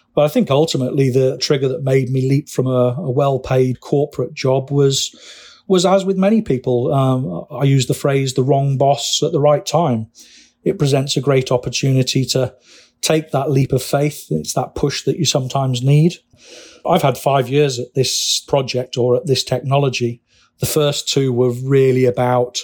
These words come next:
trying to get the laser technology capable. That wasn't the case in, in the first two years. I then was forced to go back to industry, get a paid job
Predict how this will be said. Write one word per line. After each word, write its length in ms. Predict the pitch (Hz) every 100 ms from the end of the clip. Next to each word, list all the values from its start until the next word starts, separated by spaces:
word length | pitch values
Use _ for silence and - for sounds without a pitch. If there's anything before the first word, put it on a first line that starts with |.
| _ _ _ _ -
trying 500 | - 160 147 147 143
to 800 | - 139 131 131 131 127 123 120 _ _ _ -
get 240 | 147 -
the 100 | 127
laser 460 | 127 123 135 123 127
technology 960 | - 127 147 135 127 123 - 127 117 _ _ _ _ -
capable. 640 | - 143 143 143 160 170 _ -
That 180 | 139 160
wasn't 360 | 143 147 135
the 60 | 131
case 400 | - 131 135 -
in, 280 | 131 131 131
in 140 | 123 127
the 80 |
first 360 | - 131 135 -
two 140 | 143
years. 500 | 135 139 143 147 - - - - _ -
I 80 | 131
then 480 | 139 135 135 131
was 160 | 127 -
forced 320 | 143 131 -
to 40 | 120
go 200 | 139 131
back 260 | 135 165
to 140 | - 135
industry, 720 | 139 131 - - 135 135 - - - - _ -
get 140 | 131
a 40 | 127
paid 380 | - 143 139 123
job 380 | 139 143 131